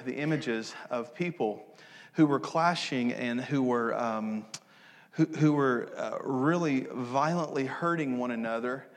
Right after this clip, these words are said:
uh, in the streets of Charlottesville. And I wanna talk about that today.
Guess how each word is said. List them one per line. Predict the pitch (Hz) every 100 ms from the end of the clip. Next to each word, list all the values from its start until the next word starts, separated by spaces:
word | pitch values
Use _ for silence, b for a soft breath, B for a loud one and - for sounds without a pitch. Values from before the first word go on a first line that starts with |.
| B B B -
uh, | 123 120 120
in | 135 135
the | 127
streets | - 147 143 147 -
of | 123 -
Charlottesville. | - 156 156 156 - 127 120 123
And | 135
I |
wanna | 185 175
talk | - - 160
about | 131 117 113 -
that | 113 -
today. | 117 110 110 117 127